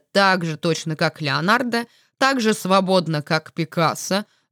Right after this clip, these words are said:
так же красочно, как Ренуар, так же глубоко, как Мондриан, так же агрессивно, как Поллок,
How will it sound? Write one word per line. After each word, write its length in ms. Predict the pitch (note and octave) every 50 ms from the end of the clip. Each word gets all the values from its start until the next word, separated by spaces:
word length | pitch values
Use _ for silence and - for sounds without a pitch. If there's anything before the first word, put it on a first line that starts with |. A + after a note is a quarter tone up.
| _
так 300 | - F3+ F#3+ G#3 G#3 G#3
же 160 | F3 F3+ F#3+
красочно, 640 | F#3 - E3+ F3 F#3+ F#3 E3+ - E3 - - E3 D#3+
как 220 | - D#3+ D#3 - -
Ренуар, 500 | D#3+ E3 E3 F3 G3 A3 C4+ D#4 D#4 - _ _ _ _ _ _
так 260 | - A#3+ C#4 D4+ C4+ A#3+
же 160 | A3+ C#4+ C4+
глубоко, 640 | A#3 C4 C#4+ D4 B3 C#4 C#4 C4+ - - C4 B3 A3+
как 260 | A3+ - G3 F#3+ -
Мондриан, 800 | G#3 G#3 G#3 G#3+ A3 A3 G#3 A3 A#3 B3 C4+ D4+ D#4 D#4+ D4+ B3+ - _ _ _ _
так 300 | _ G#3+ A3 A#3 A#3+ A3+
же 140 | G3+ G3+ A#3
агрессивно, 1080 | A#3 - G3 A3+ A#3 A3 A3+ B3 B3 G#3+ - - - A#3 A3+ A3 G3 E3 D#3+ D#3 C#3+ C#3+
как 380 | - - E3+ F#3+ G#3+ - -
Поллок, 480 | _ A#3+ B3+ D4+ D#4 C#4+ G#3+ E3+ - _